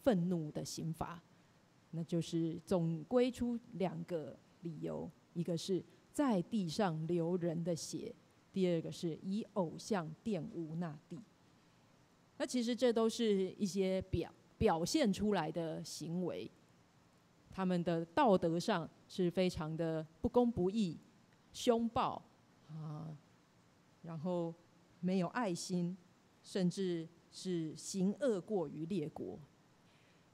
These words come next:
那在他们的信仰上呢，他们也对神不专一，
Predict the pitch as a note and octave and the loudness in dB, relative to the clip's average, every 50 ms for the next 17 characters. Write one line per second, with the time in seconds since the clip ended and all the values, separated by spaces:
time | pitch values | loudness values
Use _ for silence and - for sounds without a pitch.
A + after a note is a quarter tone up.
0 | _ _ _ _ _ _ _ _ _ - F#3 F#3 F3+ A3 G#3 G3 F#3+ F#3+ F#3 G3 | _ _ _ _ _ _ _ _ _ -2 -2 0 2 2 2 4 2 2 0 -2
1 | F3 - - G3 G3 F#3 F3+ F3+ E3+ - - C#4+ A#3 G3 F3 D#3 D#3 D#3 - - | -6 -6 -2 0 0 2 2 0 0 0 4 4 6 6 6 2 0 -2 -2 -2
2 | G3 F3+ E3 D#3+ D#3+ D#3+ D#3+ E3 E3+ - - - - F3+ F3 E3 D#3+ D#3+ D#3 D#3 | 0 0 0 0 -2 -2 -4 -8 -10 -16 -16 -8 -6 -4 -2 -2 -2 -4 -6 -10
3 | - - - _ - F3+ F3+ E3+ D#3 D#3 D3+ D#3 - - - - - - D4+ C#4 | -14 -20 -20 _ -4 0 2 2 2 0 -2 -6 -10 -16 -20 -20 -6 2 6 6
4 | G3 F3+ - - E3+ D#3+ D#3+ E3 - - A3 - - F#3+ F3 E3+ F3 E3 F3+ F3+ | 6 6 4 0 -2 -2 -2 -4 -2 -2 -2 2 2 0 0 0 -2 -4 -4 -4
5 | F3 F3 F3+ | -4 -4 -8